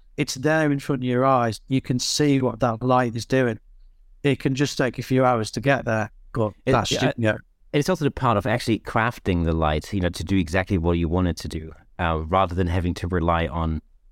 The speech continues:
Speaker 2: whatever the environment gives you at that point. You
Speaker 1: Yeah,
Speaker 2: know, that's
Speaker 1: and it, I mean, I use all sorts of daft things in studio that you probably, it's like if you walked into a, s-, a working studio where you do lots of cars, in the corner you'll see piles of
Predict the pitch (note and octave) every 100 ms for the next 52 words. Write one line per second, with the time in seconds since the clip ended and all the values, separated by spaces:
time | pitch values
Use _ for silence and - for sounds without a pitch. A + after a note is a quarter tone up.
0 | _ - - F2 G2 G2 F2+ F2+ D#2+ F2+
1 | E2+ E2 - - - - G#2 - F2 D2+
2 | C#2+ - F2 D2+ - _ _ - - -
3 | - - F3+ F3 G3+ F#3 F#3 - G3 G3+
4 | D#3 D#3+ - - - - E3+ G#3+ A3+ D3+
5 | D3+ F#3+ D3 A2+ A2+ D#3 D3+ - D#3 D3+
6 | C3 B2+ - D3+ D3+ B2 A2 A#2 B2+ C#3+
7 | F3 D#3 C3+ - - - D#3+ - F#3+ E3
8 | D#3+ F3 F#3+ G3 D#3 F#3 E3+ E3 - D3+
9 | D3+ D#3+ D3 - D3 - D3+ C3+ A#2+ A2+
10 | - - D3+ C#3 C3+ B2+ C#3 C#3 B2+ -
11 | B2 D3+ C3+ A2+ - - - _ _ -
12 | E3+ D#3 - F3 F3 D3+ B2+ B2+ - C#3+
13 | C3+ - - D#3 D3+ C#3 C#3 B2+